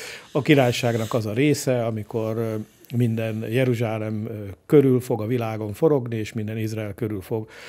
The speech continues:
a világon forogni. Ezt a proféták nagyon egyértelműen, világosan, ö, megígérték az Ószövetségbe, és Izrael fiainak ez volt a várakozása, és a messiástól ezt várták,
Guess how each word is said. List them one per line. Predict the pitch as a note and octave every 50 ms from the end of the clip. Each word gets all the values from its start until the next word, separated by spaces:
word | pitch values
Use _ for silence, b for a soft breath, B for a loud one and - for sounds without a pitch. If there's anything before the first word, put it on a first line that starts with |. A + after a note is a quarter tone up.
| B B B
a | _ B2
világon | A#2+ B2+ B2 A#2+ A2+ A2 A#2+ G#2+
forogni. | G2+ - - G#2 G2 F#2 F2+ - G#2 - B B B B B B
Ezt | - G3 E3+ -
a | -
proféták | - - E3 D#3+ - - D3 C3 - C3 B2
nagyon | C#3+ C#3+ C#3+ C3+ A#2 A#2
egyértelműen, | A#2 A2+ A2+ A2 A2 A2 A2 - - A2 G#2+ G#2+ G#2 G2+ G2
világosan, | G2 A#2+ A2 G#2 G2 G#2 - - - - - - F#2 - -
ö, | C3 C3+ A#2 A2 A2+ A#2
megígérték | A#2+ B2 D3 E3 D#3+ E3 D3 D3+ D3+ D3 D3 D3 - C#3+ C#3 C3+
az | C#3+ C3+ B2+
Ószövetségbe, | C#3 C#3 C3 - C#3+ B2+ B2 B2 B2 - - C3 A#2+ A#2 A#2 A#2 A#2 A2+ A2+ A2
és | A2 G#2+ -
Izrael | A2 G2 G#2 G2+ G2 G2+
fiainak | - - C3 B2+ B2 B2 A#2 A2+ A#2+ A#2 -
ez | - A2 G#2
volt | A2+ A2 A2 A2+
a | -
várakozása, | A2+ C3 A#2+ G#2 G#2+ - - - A2 G#2+ - A#2+ A#2+ - - - D#3+ D#3 D#3+ B B B B B B B
és | _ - -
a | C3+ B2
messiástól | C#3 D3+ C#3 - - C3+ B2+ B2+ A#2 - - C3+ A2
ezt | G#2 F#2+ - -
várták, | - A2+ G2 G2 - - - - - - -